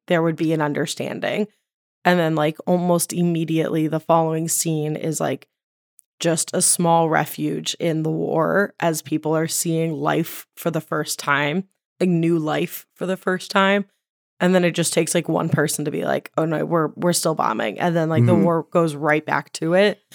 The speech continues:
Speaker 1: Um, like, I, I like that those two scenes were, uh, back together. My last comment was I was reading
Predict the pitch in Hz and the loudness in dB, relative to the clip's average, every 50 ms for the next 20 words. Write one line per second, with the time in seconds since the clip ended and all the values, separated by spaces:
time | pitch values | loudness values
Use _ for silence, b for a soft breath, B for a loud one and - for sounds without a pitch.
0 | B B B B B B _ - 165 165 160 151 143 - - - - _ _ _ | B B B B B B _ 0 2 2 2 2 0 -2 -4 -6 -10 _ _ _
1 | _ - 180 185 180 165 165 160 - - - 196 190 185 175 175 - - 165 - | _ 0 2 4 4 4 4 4 4 4 4 6 6 6 4 2 2 -4 -4 -2
2 | 175 156 151 - - - 165 151 143 143 - - 151 147 156 - 151 151 147 147 | 0 -2 0 -2 0 0 0 0 0 0 -2 -2 -2 -4 -4 -2 0 0 0 0
3 | 170 165 _ _ _ _ _ _ _ _ _ _ - - 165 151 123 101 90 - | -2 -6 _ _ _ _ _ _ _ _ _ _ -4 -2 0 0 0 -2 -2 0
4 | - 135 - - - - 69 71 76 101 - 156 _ _ _ - - 185 180 170 | 0 -2 -2 -2 -10 -8 -8 -6 -4 -4 -4 -6 _ _ _ -8 -6 -4 -2 -2
5 | 165 165 165 165 160 - - - - 185 202 202 214 214 - - - - - - | 0 0 0 0 -2 -2 -4 -6 -2 0 2 2 2 2 0 -2 -8 -10 -10 -6
6 | - 196 180 180 180 180 175 175 180 175 - - - - 185 170 165 160 160 165 | 0 0 2 2 2 0 0 0 0 -2 -4 -6 -6 -4 -2 0 0 0 0 -2
7 | 170 170 - - - _ _ _ _ _ _ _ _ _ _ _ _ _ _ _ | -2 -4 -6 -6 -8 _ _ _ _ _ _ _ _ _ _ _ _ _ _ _
8 | - - 185 185 175 - - 185 185 175 180 185 180 180 185 175 | -2 2 2 2 2 4 4 4 4 6 4 4 4 2 2 0